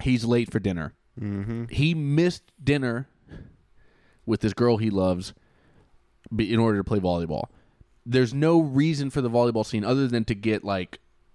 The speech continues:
Speaker 1: the, that eighties aesthetic of we need the sexiness. We need the, the sex
Speaker 2: Yeah.
Speaker 1: appeal.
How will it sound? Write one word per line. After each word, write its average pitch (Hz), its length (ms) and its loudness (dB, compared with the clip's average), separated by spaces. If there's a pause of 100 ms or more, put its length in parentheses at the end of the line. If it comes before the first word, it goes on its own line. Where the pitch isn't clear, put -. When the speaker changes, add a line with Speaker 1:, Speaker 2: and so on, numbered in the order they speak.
(160)
Speaker 1:
the, 123 380 -2
that 127 240 -2
eighties 131 380 -2
aesthetic 110 480 -4
of 92 240 -4
we 101 160 0
need 101 300 0
the 92 100 0
sexiness. - 840 -6
We 117 80 2
need 127 160 2
the, 95 240 -4
the 110 120 -4
sex 104 220 -2
Speaker 2:
Yeah. 95 60 -2
Speaker 1:
appeal. 87 260 -6